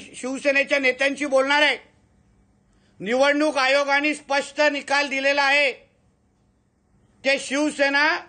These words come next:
हा पक्ष, धनुष्यबाण हे चिन्ह हे शिंदे साहेबांकडे आहे, एकनाथ शिंदे साहेबांकडे आहे. ज्या पद्धतीने संजय राऊत असतील, उद्धव ठाकरे असतील आणि त्यांचे सगळे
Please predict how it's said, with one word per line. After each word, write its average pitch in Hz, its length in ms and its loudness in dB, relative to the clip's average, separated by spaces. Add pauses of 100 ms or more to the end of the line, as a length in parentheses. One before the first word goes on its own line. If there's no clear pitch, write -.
(460)
हा 220 120 2
पक्ष, 294 440 -4 (680)
धनुष्यबाण 226 840 0 (920)
हे 214 120 0
चिन्ह 269 520 0 (380)
हे 240 140 -2
शिंदे 208 460 -2
साहेबांकडे 233 580 -4
आहे, 233 220 2
एकनाथ 214 420 -2
शिंदे 233 260 -4
साहेबांकडे 226 520 -2
आहे. 233 240 6 (1000)
ज्या 240 220 4
पद्धतीने 285 640 0 (880)
संजय 269 380 2
राऊत 302 320 4
असतील, 254 540 -2 (480)
उद्धव 277 300 2
ठाकरे 294 380 0
असतील 277 320 2
आणि 277 140 2
त्यांचे 277 300 0
सगळे 302 440 2